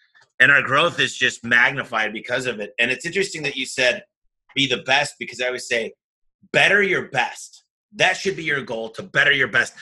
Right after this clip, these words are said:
I look at the guys that at the top and I say, "Yeah, what's your goal for next week?" Some of them are like, "Well, I,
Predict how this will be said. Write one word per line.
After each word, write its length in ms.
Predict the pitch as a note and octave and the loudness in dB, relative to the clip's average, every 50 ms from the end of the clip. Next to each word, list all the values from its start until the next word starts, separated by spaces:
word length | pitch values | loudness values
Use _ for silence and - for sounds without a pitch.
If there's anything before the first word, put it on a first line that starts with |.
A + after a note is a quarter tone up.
| - - - - - | -16 -14 -6 -2 2
I 60 | E3 | 2
look 120 | G#3 A#3 A3 | 2 2 2
at 80 | A#3 | 0
the 80 | G3+ G#3+ | 0 2
guys 240 | G#3 F#3+ F#3+ F#3 D#3 | 2 2 2 2 2
that 120 | F#3 E3 | 0 -2
at 40 | D3 | -2
the 80 | D3+ | -4
top 320 | D3 - E3+ F#3+ G#3 - F3+ | -2 0 2 2 2 2 0
and 80 | D#3+ | -2
I 80 | D3 C#3+ | -4 -4
say, 360 | C#3 - D3+ C#3+ D#3+ F#3+ - _ _ _ _ _ _ _ _ _ _ _ _ _ _ _ _ - | -4 -2 0 0 0 -2 -4 _ _ _ _ _ _ _ _ _ _ _ _ _ _ _ _ -4
"Yeah, 140 | A#2 C3 C3 - - - - - - _ _ _ | -2 -2 -2 -2 -4 -10 -10 -14 -18 _ _ _
what's 200 | A2+ B2 C#3+ C#3+ | -4 -2 0 0
your 120 | - D3+ C#3 | 0 2 2
goal 160 | C#3+ D3 C#3+ | 2 2 2
for 120 | C3+ C#3 | 0 0
next 240 | C3+ D3 E3+ D#3+ - | 0 0 0 -2 -4
week?" 180 | C3 A2 G2+ - _ _ _ _ _ | -6 -8 -8 -10 _ _ _ _ _
Some 180 | - - F#3 F#3 | -8 -4 -2 0
of 100 | F#3 E3 | 0 2
them 180 | E3 D#3 D3+ D3 | 0 0 2 0
are 100 | C#3+ C#3 | 0 2
like, 200 | C#3 C3+ C#3 D3 | 0 0 0 -2
"Well, 120 | D3+ B2 | -4 -4
I, 200 | - C3 B2 - | -4 -4 -6 -8